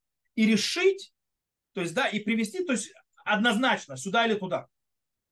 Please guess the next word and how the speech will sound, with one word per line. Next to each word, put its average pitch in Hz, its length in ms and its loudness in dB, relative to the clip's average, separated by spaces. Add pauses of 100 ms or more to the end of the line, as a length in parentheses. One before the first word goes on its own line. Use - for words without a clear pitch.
(1600)
Э, 180 840 -2